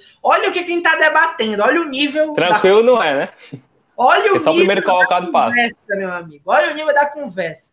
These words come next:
Speaker 1: Lembrando que o Ceará, é, tem, já viveu algum desses dilemas, né? Lembra que teve um ano aí que o Ceará preferiu jogar a Copa do Brasil, a própria Sul-Americana, se eu não me, se eu não tô muito ruim da memória,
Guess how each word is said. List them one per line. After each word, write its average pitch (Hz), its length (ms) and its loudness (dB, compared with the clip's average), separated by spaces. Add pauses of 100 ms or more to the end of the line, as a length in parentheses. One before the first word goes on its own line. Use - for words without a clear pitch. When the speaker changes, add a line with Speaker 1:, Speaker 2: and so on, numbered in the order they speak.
(300)
Speaker 1:
Lembrando 277 340 0
que 349 80 -6
o - 40 -4
Ceará, 220 680 0
é, 160 400 -10 (480)
tem, 285 320 -2
já 285 140 2
viveu 302 320 0
algum 294 160 -8
desses 330 260 -8
dilemas, 269 460 -4
né? 226 80 -6
Lembra 240 260 -8
que - 120 -20
teve 247 180 -2
um 247 120 -8
ano 233 120 -4
aí 226 100 -6
que 254 80 -16
o - 20 -16
Ceará 214 580 -2 (340)
preferiu 226 400 -2
jogar 254 300 0
a 226 80 -2
Copa 226 220 -2
do 208 140 -4
Brasil, 196 420 -2
a 427 100 4
própria 466 340 -4
Sul-Americana, 240 760 -4
se - 80 -14
eu 208 60 -10
não 196 120 -8
me, 190 140 -10 (120)
se - 140 -12
eu 180 100 -8
não 175 280 -12
tô 170 460 -8 (220)
muito 190 240 -10
ruim 196 140 -8
da 185 120 -2
memória, 190 560 -2